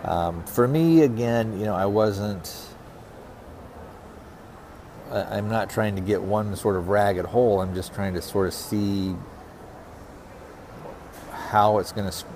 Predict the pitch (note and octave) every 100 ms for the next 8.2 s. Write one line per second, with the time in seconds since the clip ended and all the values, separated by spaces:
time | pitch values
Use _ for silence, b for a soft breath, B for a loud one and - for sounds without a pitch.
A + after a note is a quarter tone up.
0 | - G#2 G2+ - G2+ F#2+ F#2 - G2 F#2+
1 | - G2+ F#2+ F#2 F2+ - B B - A2
2 | A2+ G#2+ G2+ - C3 C3+ C3+ B2 - A#2+
3 | G#2+ G#2 G#2 G2+ G2 F#2+ F#2+ F2+ - -
4 | - - - - - - - - - -
5 | - - - G2+ F#2 G2 - A2 F2 -
6 | - A2 A#2+ B2+ C3 A#2 C3 - C#3 C3
7 | C3 C3 - A#2+ A2+ A2 G2+ A2+ A#2 A#2
8 | A2+